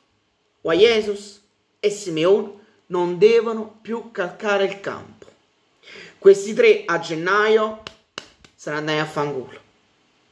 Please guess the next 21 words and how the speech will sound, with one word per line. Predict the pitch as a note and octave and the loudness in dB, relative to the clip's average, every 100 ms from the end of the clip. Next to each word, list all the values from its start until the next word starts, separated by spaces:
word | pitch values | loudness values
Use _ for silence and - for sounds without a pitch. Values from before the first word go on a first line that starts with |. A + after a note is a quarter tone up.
| _ _ _ _ _ _ - - - - - _ _ _ _ - | _ _ _ _ _ _ -20 -20 -20 -20 -20 _ _ _ _ -2
Juan | E3 F3 | 2 4
Jesus, | B3 A#3 F3 E3+ - - - | 4 4 0 -2 -10 -14 0
al | E3+ F3+ F3 D3+ | 2 2 0 -10
di | F#3+ | -10
là | F#3 A3 G3+ D3 - - _ _ _ | 2 4 4 0 -12 -20 _ _ _
del, | B2+ D3 C#3+ C#3 B2+ A2+ | -6 -2 -2 -2 -4 -4
de-, | B2 F2 | -6 -2
del | C#3 C#3 - | 0 0 0
gol, | E3 D3+ A#2+ C3 F3+ B3 - - _ _ _ _ _ _ _ _ | 2 4 4 4 2 0 -8 -20 _ _ _ _ _ _ _ _
che | - | -4
ho | D3 | 0
dovuto | C#3 C3+ C3+ | 2 2 0
pagare | C3 C3 B2+ | 0 0 0
per | D3 | -2
una | D3 | 0
penitenza, | C3+ C3 A#2 C#3+ C3 B2 | 0 -2 0 -2 -2 -8
ma | B2 A2+ - - _ _ _ _ - - | -6 -6 -8 -20 _ _ _ _ -16 -8
lasciamo | - C#3+ - D#3+ C#3+ | -2 -2 0 0 0
stare. | C3 - C#3+ B2+ A#2 C3 D3+ E3+ - _ _ _ _ _ | -2 -2 0 0 0 0 0 -4 -14 _ _ _ _ _
Eh, | B2+ A2 G#2+ G#2 G#2 G#2 _ _ | -18 -12 -10 -10 -12 -16 _ _
va-, | - A#2 G2 | -4 -2 -2